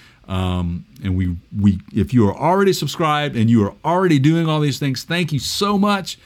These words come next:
And we want more people to come on board. So please tell a friend, like us, share us, do everything you can, get the word out.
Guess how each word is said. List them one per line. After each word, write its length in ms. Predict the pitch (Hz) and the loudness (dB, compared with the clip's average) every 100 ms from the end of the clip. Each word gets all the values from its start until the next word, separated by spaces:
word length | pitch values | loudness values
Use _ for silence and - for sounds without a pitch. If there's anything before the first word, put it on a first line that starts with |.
| - - _ | -20 -20 _
And 220 | 127 120 127 | -4 0 2
we 60 | |
want 320 | 131 127 120 - _ | 0 0 -4 -8 _
more 340 | 104 117 151 160 | -2 2 4 2
people 300 | 170 160 135 | 0 0 -2
to 60 | |
come 240 | 120 139 127 | -2 -2 0
on 160 | 120 | -2
board. 280 | 113 117 110 | 0 0 -2
So 140 | 117 104 | -2 -6
please 400 | - 143 143 - | -2 0 0 -2
tell 220 | 127 110 | -4 -4
a 20 | |
friend, 400 | - 113 98 80 - _ _ _ _ | -4 -4 -2 -4 -12 _ _ _ _
like 300 | 104 127 123 | -4 -4 -2
us, 320 | 131 - - - _ | -6 -6 -14 -20 _
share 420 | - 135 127 120 | -6 0 0 0
us, 160 | 120 - | -2 -4
do 200 | 98 101 | -2 -2
everything 260 | 110 113 | -2 -2
you 100 | 113 | -2
can, 280 | 104 113 104 | -2 -4 -2
get 160 | 110 95 | -4 -4
the 40 | |
word 360 | 87 101 104 101 | -2 0 2 0
out. 240 | 82 - | -4 -10